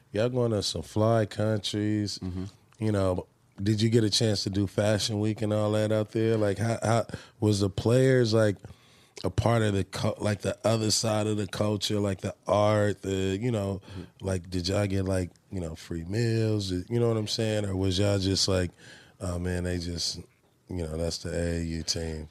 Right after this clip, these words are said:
Speaker 2: Nah, nah. So,
Speaker 1: <laughs>
Speaker 2: nah,
Speaker 1: With
Speaker 2: so
Speaker 1: twenty thousand people, shit, that's
Speaker 2: Yeah.
Speaker 1: a lot of people.
Speaker 2: Yeah, so on the road, it's, it's real family team. So we eat together,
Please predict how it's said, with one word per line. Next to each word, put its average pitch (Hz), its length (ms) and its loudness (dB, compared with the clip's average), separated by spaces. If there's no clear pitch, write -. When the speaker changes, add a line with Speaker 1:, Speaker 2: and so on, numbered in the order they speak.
Speaker 2:
Nah, 123 300 2
nah. 123 280 2
So, 110 200 2
Speaker 1:
<laughs> 123 600 4
Speaker 2:
nah, 117 180 2
Speaker 1:
With 120 120 6
Speaker 2:
so 113 80 6
Speaker 1:
twenty 170 200 10
thousand 127 460 8
people, 123 380 2
shit, 113 260 2
that's 131 220 2
Speaker 2:
Yeah. 131 60 2
Speaker 1:
a - 20 2
lot 113 180 2
of 104 80 -2
people. 127 360 0
Speaker 2:
Yeah, 113 160 4
so 117 180 2
on 139 100 4
the 127 80 6
road, 135 280 6
it's, 110 100 0
it's 120 200 0
real 147 200 2
family 120 420 0
team. 95 380 -2
So 98 140 -2
we 92 120 -2
eat 110 160 0
together, 95 520 -2